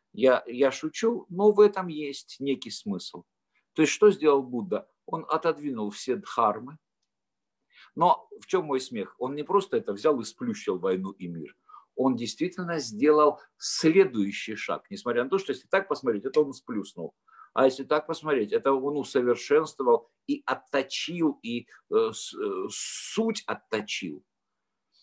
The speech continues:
на основе, э, того, так сказать, начального материала, сырья фактически культурного, как я говорил, что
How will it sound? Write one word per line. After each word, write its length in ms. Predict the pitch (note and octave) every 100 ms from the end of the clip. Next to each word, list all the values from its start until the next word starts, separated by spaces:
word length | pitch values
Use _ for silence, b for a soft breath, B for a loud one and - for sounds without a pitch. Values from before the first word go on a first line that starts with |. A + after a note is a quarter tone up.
| b _ _
на 200 | A#2+ B2+
основе, 480 | B2 C#3+ C3 A2+ - _ _
э, 220 | G2 G#2+ G#2 -
того, 300 | C3 C3+ A2+
так 160 | G2+
сказать, 300 | - G#2+ F#2
начального 680 | B2 C3 - A2 G2+ G#2 G#2+
материала, 840 | A2+ - C3+ D3 D3+ F2+ D#2+ - _ _ _ _ _ _ _ _ _
сырья 580 | - - B2 B2 B2+ F#2+
фактически 640 | - E2+ - - D2 -
культурного, 580 | - F#2 - D#3+ B2 G2+
как 160 | F#2+ G2
я 100 | F#2
говорил, 320 | G2+ F#2+ F2+
что 220 | - F#2